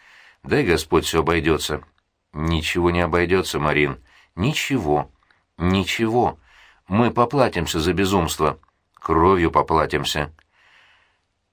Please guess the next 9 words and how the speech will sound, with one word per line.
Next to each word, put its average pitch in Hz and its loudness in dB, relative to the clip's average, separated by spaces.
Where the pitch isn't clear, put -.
Марина 95 2
обняла 90 2
Христину 131 0
и - -2
стала 139 0
гладить 117 0
её 117 2
по 117 -2
голове. 117 0